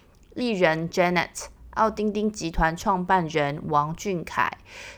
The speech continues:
畅销作家和心理学专家的刘轩，还有国际名厨江振成。我自己呢，非常喜欢每一位作者，他们都非常真诚的去分享自己的经验、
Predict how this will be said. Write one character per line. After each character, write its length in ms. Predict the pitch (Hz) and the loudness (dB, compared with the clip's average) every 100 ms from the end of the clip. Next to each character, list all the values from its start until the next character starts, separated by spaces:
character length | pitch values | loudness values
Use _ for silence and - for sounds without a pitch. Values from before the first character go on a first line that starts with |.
| - | -6
畅 260 | - 202 | 4 4
销 220 | 190 180 | 6 6
作 200 | 185 190 | 6 0
家 360 | 175 180 170 170 | 0 4 6 6
和 200 | 170 156 | 2 -2
心 240 | 151 208 | -2 -2
理 140 | 226 196 | 0 0
学 180 | - 147 | 0 -2
专 240 | 180 175 | 0 0
家 200 | 175 170 | 4 4
的 160 | 170 160 | 6 2
刘 240 | 151 147 | 2 0
轩， 420 | 151 - 214 220 220 - | -2 2 2 2 -4 -16
还 180 | - - | -6 0
有 140 | 151 139 | 0 0
国 340 | - 151 156 | 0 2 2
际 300 | - 202 170 | 0 -2 0
名 220 | 147 147 | 0 -4
厨 260 | 151 147 147 | -6 -4 -4
江 360 | - 160 165 | 2 2 2
振 240 | 160 165 143 | 0 0 -2
成。 200 | - - - - - - - - - | -4 -4 -4 -12 -14 -20 -20 -20 -6
我 100 | 165 | -2
自 220 | 165 269 | 2 2
己 180 | 220 175 | 2 2
呢， 380 | 170 170 170 175 - | 2 2 2 0 -2
非 100 | 220 | 2
常 180 | 202 190 | 4 2
喜 260 | - 151 | -2 -2
欢 180 | 156 180 | 4 4
每 180 | 175 143 | 4 0
一 40 | |
位 180 | 156 175 | 2 2
作 260 | 170 180 147 | 2 -2 -2
者， 340 | - - - - - | -2 -4 -6 -12 -8
他 120 | 196 | -2
们 140 | 190 | 0
都 160 | 180 175 | 2 2
非 200 | 180 202 | 2 -2
常 200 | 196 160 165 | 2 2 2
真 240 | 185 196 | 0 0
诚 160 | 190 151 | 0 -2
的 100 | 147 | -2
去 140 | 180 | -4
分 180 | 175 170 | -2 0
享 180 | 160 139 | 0 -2
自 140 | 202 | -4
己 80 | 180 | -2
的 100 | 147 | -2
经 320 | - 190 202 | -2 -2 2
验、 280 | 214 175 180 | 4 4 2